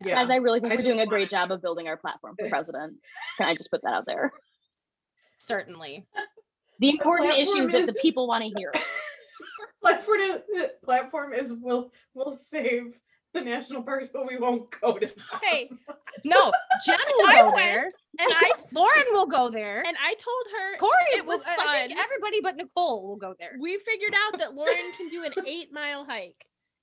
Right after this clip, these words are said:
Speaker 4: and have a good time.
Speaker 2: Not twelve.
Speaker 4: Not twelve. <laughs> That last four doesn't work.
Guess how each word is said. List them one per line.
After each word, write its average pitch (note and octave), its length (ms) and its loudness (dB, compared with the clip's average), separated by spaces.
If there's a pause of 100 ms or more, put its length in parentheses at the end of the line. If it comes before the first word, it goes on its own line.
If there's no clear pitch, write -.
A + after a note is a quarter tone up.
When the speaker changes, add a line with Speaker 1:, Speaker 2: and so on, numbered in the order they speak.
Speaker 4:
and B3+ 120 -10
have A#3+ 220 -4
a A#3+ 60 -6
good A3+ 200 -14
time. A3 380 -16 (1080)
Speaker 2:
Not G3+ 280 2
twelve. D3 340 2
Speaker 4:
Not D#4+ 500 2
twelve. G#3 480 -10 (300)
<laughs> - 340 -20
That E4 240 -2
last F#4 440 0
four D#4+ 500 -2 (220)
doesn't E4 420 -6
work. G#3+ 440 -12